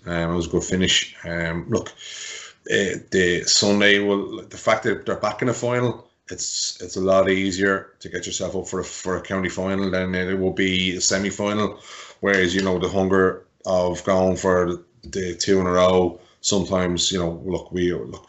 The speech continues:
from, from our own perspective, from when we were looking to go for two in a row last year,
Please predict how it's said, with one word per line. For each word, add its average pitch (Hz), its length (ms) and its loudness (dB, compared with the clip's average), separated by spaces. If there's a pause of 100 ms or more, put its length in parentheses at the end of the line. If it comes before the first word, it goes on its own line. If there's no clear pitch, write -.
(100)
from, 82 360 -6
from 80 280 -6
our 85 200 2
own 92 220 4
perspective, - 480 0
from - 640 -8
when 80 140 -2
we 85 120 2
were 95 160 4
looking 90 260 2
to - 60 -8
go 87 260 2
for 85 140 -4
two 90 160 0
in 90 60 0
a - 20 2
row 87 140 4
last 90 420 0
year, 95 280 4